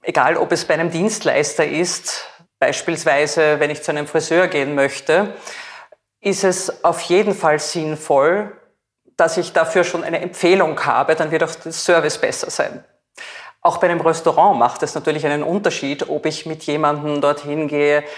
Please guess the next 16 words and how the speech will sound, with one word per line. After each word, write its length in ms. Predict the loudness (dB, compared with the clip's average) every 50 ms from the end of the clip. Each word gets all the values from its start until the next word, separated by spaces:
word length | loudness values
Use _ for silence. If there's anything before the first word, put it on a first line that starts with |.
| -8 -2
der 120 | 0 0 2
dort 220 | 2 0 0 -2
schon 340 | -4 -6 -6 -6 -8 -10 -12 _ -2
Gast 380 | 0 0 0 -2 -4 -8 -8 -4
ist, 440 | -4 -4 -4 -4 -6 -10 -8 -6
der 60 | -4 -4
bekannt 480 | -4 -4 -2 -2 -2 -2 -2 -4 -4
ist, 400 | -4 -4 -4 -4 -6 -8 -12 -16 -20 -20 -20 -20 -20 -20 -20 _ _ _ _
oder 640 | -4 -2 0 0 2 4 4 4 4 4 2 2
ob 200 | 0 0 0 0
ich 340 | -2 -4 -4 -8 -12 -12 -10
wie 240 | -10 -6 -4 -2 0
ein 320 | 2 2 2 0 -2 -4
zufälliger 560 | -6 -6 -8 -6 -4 -2 -2 0 0 0 0 0
Tourist 720 | 0 0 0 0 0 -2 -4 -8 -10 -12 -14 -14 -18 _ -10
kurz 680 | -4 -2 -2 0 -2 -4 -6 -8 -10 -12 -16 _ _